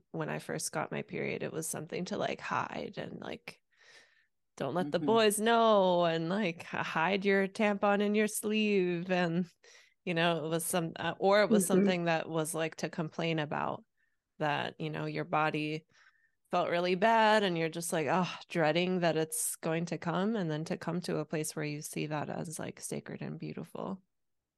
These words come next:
Speaker 1: is so healing.
Speaker 3: Yes, it was so, it was such an awakening for me to, like, to learn that,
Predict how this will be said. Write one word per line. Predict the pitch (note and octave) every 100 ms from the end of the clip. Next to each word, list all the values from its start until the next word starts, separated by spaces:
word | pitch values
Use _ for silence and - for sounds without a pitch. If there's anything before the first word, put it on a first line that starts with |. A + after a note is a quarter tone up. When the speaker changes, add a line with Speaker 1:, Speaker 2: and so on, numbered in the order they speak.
| _ _ _ _ _
Speaker 1:
is | F3 D#3+
so | D#3+
healing. | D#3 D#3 F#3+
Speaker 3:
Yes, | G#3 E3
it | -
was | A3 G#3 -
so, | G#3 G#3 A3 A#3 B3 - _ _ _
it | A3
was | G#3+
such | - G#3 G#3
an | D#4
awakening | C#4+ F#3+ F3+ G3+ G#3 A3
for | A#3+
me | A3+ A#3 B3 -
to, | A#3
like, | G#3 F3 - _ -
to | -
learn | G3 F#3 F#3 F#3
that, | F3